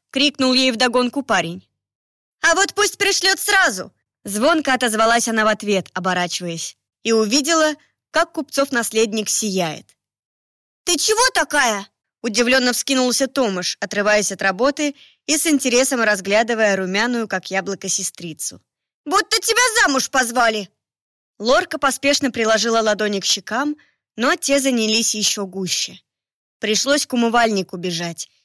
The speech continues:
и долго плескать в лицо водой. «Что?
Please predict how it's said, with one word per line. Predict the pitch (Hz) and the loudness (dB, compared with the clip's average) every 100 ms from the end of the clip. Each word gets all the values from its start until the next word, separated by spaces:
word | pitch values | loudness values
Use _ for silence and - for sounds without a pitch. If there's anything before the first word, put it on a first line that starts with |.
| - | -6
и | 226 | -4
долго | 208 302 339 285 | 2 2 2 0
плескать | 285 233 220 247 247 | -2 -2 -2 -2 -2
в | 214 | -2
лицо | 202 - 214 | -4 -4 -2
водой. | 202 185 175 165 - _ _ _ _ _ _ - | 0 -2 -4 -8 -16 _ _ _ _ _ _ -6
«Что? | - - 403 427 359 | -6 -2 2 4 4